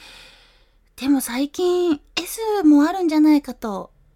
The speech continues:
作品を作っていくうちに思ったので、いろんなキサキカイデを見せちゃいますよ。まあ、身長は百五十七センチで、体型はMサイズなんですけど、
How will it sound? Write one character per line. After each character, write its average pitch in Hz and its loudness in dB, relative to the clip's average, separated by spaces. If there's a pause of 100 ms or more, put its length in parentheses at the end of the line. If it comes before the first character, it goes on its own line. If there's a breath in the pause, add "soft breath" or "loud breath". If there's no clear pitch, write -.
(140)
作 285 -10
品 302 6
を 294 2
作 - -10
っ - -10
て - -10
い 240 -10
く - -14
う - -14
ち 254 -10
に 214 -4
思 226 -4
っ 285 -8
た 269 -6
の 240 -2
で、 202 -10 (640 loud breath)
い 233 -4
ろ 339 2
ん 359 -2
な 330 0
キ - -10
サ 359 -6
キ - -20
カ 247 -10
イ 233 -10
デ 233 -8
を 208 -6
見 254 -2
せ 269 -8
ち - -12
ゃ 196 -10
い 196 -12
ま 196 -14
す - -16
よ。 254 -8 (1600 loud breath)
ま 233 -12
あ、 - -12
身 330 -4
長 427 -2
は 415 -4
百 392 -6
五 370 -4
十 370 -6
七 349 -4
セ 370 -6
ン 302 0 (160)
チ 233 -12
で、 240 -6
体 285 -10 (280)
型 330 -14
は 359 -4 (560 loud breath)
M 277 0
サ 359 -6
イ 381 -6
ズ 262 -10
な - -10
ん 539 -8
で 392 -2
す - -10
け 233 -6
ど、 254 -4